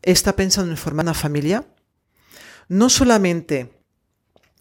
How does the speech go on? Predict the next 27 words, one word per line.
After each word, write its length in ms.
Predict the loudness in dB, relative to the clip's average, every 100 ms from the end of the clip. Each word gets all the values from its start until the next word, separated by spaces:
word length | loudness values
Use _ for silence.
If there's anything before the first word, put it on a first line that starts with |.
| -2
ha 160 | 2 4
hablado 300 | 4 2 0
con 140 | -4
su 220 | -6 -6
padre 340 | -4 -4 -6 -8
para 280 | -4 -4 -2
poder 180 | 0
llevar 140 | 2 0
las 200 | -2 -4
empresas 600 | -6 -6 -4 -4 -8 -10
cuando 200 | -10 -6
su 200 | -6 -4
padre 280 | -4 -2 -2
se 160 | -2
jubile, 580 | -2 -2 0 0 -2 -10 -20 -20 -20 -4
sino 360 | 0 0 -2
que 120 | -2 0
ya 80 |
está 260 | 0 0 -2
pensando 640 | -4 -2 0 0 0 -4 -2
en 180 | 0
montar 400 | 0 -2 -4 -10 -6
su 360 | -4 -2 -4
propia 480 | -2 -2 0 -2 -4 -6 -6
empresa. 540 | -6 -4 -4 -4 -6 -20 _ _ _ _ _ _ _ _ _ _ _ _ _ _ _ _ _ _ _ -20 -4
Así 360 | 0 2 4 4
es, 260 | 4 -2